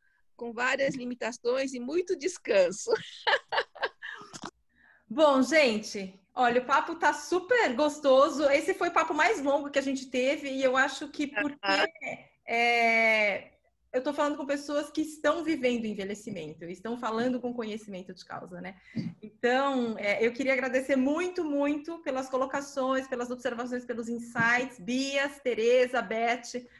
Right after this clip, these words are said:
Speaker 2: foi super rico. Tô muito honrada de poder entrevistar vocês, porque vocês são pessoas, enfim, que fazem parte da minha vida, que são pessoas que eu admiro, que são exemplos. Então, é, pra mim foi muito, muito valioso poder entrevistar vocês.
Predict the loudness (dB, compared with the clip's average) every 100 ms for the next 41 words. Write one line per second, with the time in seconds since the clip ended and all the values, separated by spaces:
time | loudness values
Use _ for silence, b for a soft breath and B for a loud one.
0 | B B B -4 -2 -2 -2 -2 -2 -2
1 | -4 -4 -2 -2 0 4 4 4 2 -4
2 | -4 -4 -2 -2 -2 -4 -4 -2 -2 -2
3 | -4 -4 -4 -6 -12 -10 -6 -4 -4 -6
4 | -10 -10 -10 -10 -8 -8 -6 -4 -2 -2
5 | -6 -10 -18 -20 b b -12 -6 -4 -4
6 | -8 -8 -10 -10 -8 -6 -6 -4 -4 -6
7 | -10 -12 -12 -12 -8 -6 -6 -6 -4 -2
8 | -2 -2 -2 -2 -4 -8 -8 -6 -4 -4
9 | -4 -4 -4 -8 -8 -6 -4 -6 B B
10 | B B -4 -2 -2 -2 -2 0 0 2
11 | 0 -2 -2 0 2 2 0 0 0 2
12 | 2 2 2 -4 -8 -6 -6 -8 -10 -8
13 | -8 -8 -10 -10 -12 _